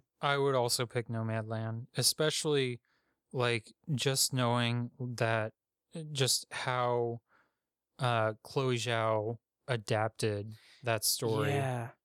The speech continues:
Speaker 1: and how most of the actors in that are not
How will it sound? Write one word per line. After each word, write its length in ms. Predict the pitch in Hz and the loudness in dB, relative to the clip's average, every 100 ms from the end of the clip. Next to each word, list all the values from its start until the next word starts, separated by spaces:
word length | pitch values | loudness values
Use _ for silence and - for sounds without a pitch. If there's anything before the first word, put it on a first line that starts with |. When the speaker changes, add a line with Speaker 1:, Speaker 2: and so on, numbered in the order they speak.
| _ | _
Speaker 1:
and 180 | - 120 | -4 -2
how 640 | 104 117 113 110 110 107 - _ _ _ - | -2 0 2 2 2 0 -6 _ _ _ 0
most 440 | 120 127 131 - | 2 2 2 2
of 200 | 123 113 | 2 0
the 460 | 120 117 110 110 110 _ _ _ _ _ _ _ - | 0 2 2 0 -4 _ _ _ _ _ _ _ -8
actors 560 | 120 120 - 120 110 | -4 -4 0 0 0
in 120 | 113 110 | -2 0
that 220 | 107 110 | -2 -2
are 120 | 117 113 | -2 0
not 320 | 113 110 | 0 0